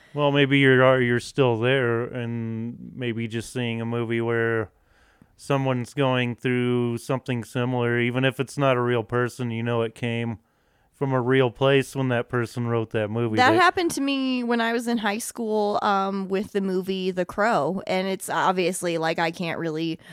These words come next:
Speaker 2: relate to that necessarily in any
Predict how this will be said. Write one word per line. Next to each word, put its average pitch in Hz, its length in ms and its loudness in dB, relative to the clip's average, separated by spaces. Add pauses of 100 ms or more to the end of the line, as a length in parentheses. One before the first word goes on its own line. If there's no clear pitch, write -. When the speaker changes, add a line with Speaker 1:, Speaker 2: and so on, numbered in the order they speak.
(300)
Speaker 2:
relate 247 540 4
to 175 240 -6
that 180 440 2
necessarily 170 1040 -2 (480)
in 247 300 4
any 208 760 0